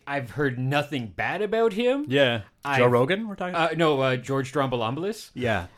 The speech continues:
Speaker 1: I've heard nothing bad about him. I've heard no celebrities have bad run-ins with him. But I can't help but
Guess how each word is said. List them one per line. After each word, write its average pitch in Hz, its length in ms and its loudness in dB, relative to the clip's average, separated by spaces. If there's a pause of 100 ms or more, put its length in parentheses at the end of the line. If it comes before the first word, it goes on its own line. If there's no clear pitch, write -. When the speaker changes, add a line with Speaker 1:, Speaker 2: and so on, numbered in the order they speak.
Speaker 1:
I've 147 160 0
heard 147 160 2
nothing 180 360 0
bad 165 180 0
about 151 180 -2
him. 143 360 -4
I've 139 220 -4
heard 131 280 -4
no 143 760 -2 (120)
celebrities 151 720 -2
have 143 220 -4
bad 143 240 -4
run-ins 143 440 -4
with 139 180 -4
him. 143 320 -2 (300)
But 165 280 -2
I 165 120 -6
can't 190 360 -6
help 185 340 -8
but 170 240 -2